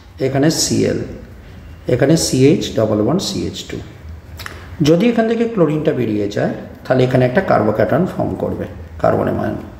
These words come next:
মাথায়। এখন দেখো, এই যে কার্বোক্যাটায়নটা রয়েছে, এই কার্বোক্যাটায়নটা প্রথমত two degree, স্টেবিলিটির দিক থেকে একটু বেশি। তারপরে এই বন্ডটা এখানে পড়ে resonance করছে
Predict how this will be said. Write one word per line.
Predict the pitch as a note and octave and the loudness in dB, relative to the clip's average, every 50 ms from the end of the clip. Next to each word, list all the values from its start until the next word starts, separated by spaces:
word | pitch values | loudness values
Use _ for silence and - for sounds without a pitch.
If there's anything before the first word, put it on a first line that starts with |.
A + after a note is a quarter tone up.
| - - - | -6 -2 -2
মাথায়। | G#2+ - - - A#2+ A#2 - - - - - - - - - - - - - - - - - - - - - - - - - | -2 -2 -2 -6 -10 -10 -12 -14 -18 -18 -18 -16 -16 -16 -14 -16 -16 -16 -16 -16 -16 -16 -16 -16 -16 -16 -16 -8 -2 0 2
এখন | E3+ - A#3 A3+ | 2 4 4 4
দেখো, | A#3 - B3 A#3 A#3 - E3+ F3 | 4 4 4 2 2 2 2 2
এই | F#3+ F#3 - | 2 2 2
যে | A#3 A#3 - | 2 2 4
কার্বোক্যাটায়নটা | G3 E3+ D#3 E3 F3 - - - F3+ E3+ D#3+ D#3 - C3+ G#2+ G2+ | 4 4 4 2 2 2 2 2 2 2 2 2 0 -2 -2 -2
রয়েছে, | G2 G2 G2 - - - - E3 - - - - - - D#3 | -2 -2 -4 -6 -8 -6 -6 -6 -6 -6 -10 -12 -6 -4 -2
এই | F3 G3+ G#3 - - | -2 -2 0 2 2
কার্বোক্যাটায়নটা | B2+ A2 A2 A2+ B2+ B2+ - C3 A#2+ - B2+ A#2 G#2+ G#2 G#2 - G#2+ C3+ E3 - - - - - | 4 4 4 4 2 4 4 2 4 4 4 2 2 2 2 0 0 0 0 -2 -6 -10 -6 0
প্রথমত | - D#3 D#3 E3+ F3+ F#3 F3 F#3+ F#3+ F#3 | 2 2 4 6 6 6 6 4 2 4
two | F#3 E3 D#3 D#3 | 4 4 4 4
degree, | D#3+ D#3 D#3+ E3+ G#3 G#3+ G3 - - - - - - - - - - - - - - - - | 2 2 0 -2 -4 -4 -8 -12 -14 -16 -18 -20 -20 -20 -20 -20 -20 -20 -20 -20 -18 -14 -10
স্টেবিলিটির | - - G3+ F3 E3+ E3+ E3+ D#3+ E3+ D3+ | 0 2 4 6 6 6 4 2 2 2
দিক | E3+ E3 - - | 0 0 0 0
থেকে | E3+ E3 D#3 | 0 2 2
একটু | D#3 - - D3 C#3+ | 2 2 2 2 2
বেশি। | C#3 C3+ - - F3+ - - - - - - - - - - - - - - - - | 2 0 -2 -4 -4 -6 -8 -12 -16 -16 -18 -18 -18 -18 -18 -18 -20 -20 -20 -4 0
তারপরে | - D#3 D#3 G3 G#3 G#3+ G3+ F3+ | 2 2 4 4 4 2 2 2
এই | F3 G3 F3+ F3+ | 0 0 2 2
বন্ডটা | F#3+ G3 G3 G3 G3+ F#3 | 0 0 0 0 -2 -2
এখানে | - - G3 G3+ G3+ G3 | -2 -2 -2 -2 -2 0
পড়ে | G3+ G3 D#3+ B2 A#2+ | 0 0 0 0 -2
resonance | B2 A#2 C3+ C3 C3 B2 A2+ G2+ - - - | -2 -2 -2 -2 0 0 -2 -2 -4 -6 -6
করছে | F#2 F2 F2 E2 - - | -6 -6 -6 -8 -10 -10